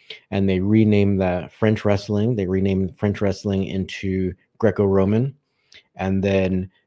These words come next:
they took the other most popular style, catch as catch can wrestling, and they just called it amateur catch as catch can. And so,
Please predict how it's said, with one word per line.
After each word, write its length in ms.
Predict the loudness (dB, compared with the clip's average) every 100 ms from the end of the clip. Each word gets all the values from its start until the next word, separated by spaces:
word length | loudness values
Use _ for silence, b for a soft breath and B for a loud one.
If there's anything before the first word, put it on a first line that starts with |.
| -2
they 200 | 2 2
took 420 | 0 0 0 0
the 180 | -6 -4
other 260 | 4 6 6
most 280 | 2 -4 -4
popular 380 | -4 -4 -6
style, 480 | -6 -4 -2 -2 -4
catch 260 | -4 -6 -4
as 100 | -8
catch 280 | -8 -10 -6
can 320 | -2 0 0
wrestling, 560 | -2 -4 -6 -6 -6 -8 b b b -4
and 460 | 0 0 0 -2
they 260 | -6 -4 -4
just 140 | -4
called 240 | -2 0 0
it 60 |
amateur 400 | -2 -2 -2 -6
catch 280 | -8 -8 -8
as 100 | -10
catch 320 | -10 -10 -10 -12
can. 260 | -10 -8
And 200 | -10 -12
so, 400 | -6 -2 -2 -2